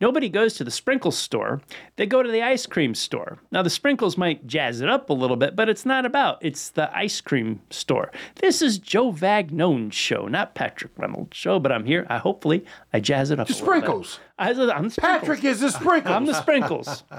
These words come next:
Speaker 1: Or the hot fudge. Whatever your thing. Whatever it is. Yeah, that's
Speaker 2: So,
Speaker 1: what I try.
Speaker 2: so do you have some advice for people that are trying to get back into the networking thing?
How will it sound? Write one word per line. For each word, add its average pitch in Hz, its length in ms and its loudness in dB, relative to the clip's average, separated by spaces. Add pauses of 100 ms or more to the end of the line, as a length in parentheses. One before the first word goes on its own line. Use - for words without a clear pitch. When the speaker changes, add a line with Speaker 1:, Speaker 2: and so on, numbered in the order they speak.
Speaker 1:
Or 233 100 2
the 262 80 4
hot 269 240 0
fudge. 240 160 -4
Whatever 330 380 2
your 277 160 4
thing. 180 260 0
Whatever 226 400 4
it 190 80 2
is. - 320 -4 (300)
Yeah, 131 240 -2 (160)
that's 208 220 4
Speaker 2:
So, - 40 -4
Speaker 1:
what 175 100 0
I 165 40 0
try. 139 320 -4
Speaker 2:
so - 180 2
do 262 100 2
you 277 120 4
have 311 260 2
some 311 220 2
advice 202 420 2
for 196 140 -4
people 190 380 0
that 170 140 2
are 147 40 -2
trying 180 320 0
to 151 60 0
get 123 440 -4
back 170 380 0
into 170 480 2
the 151 100 2
networking 151 580 2
thing? 160 360 2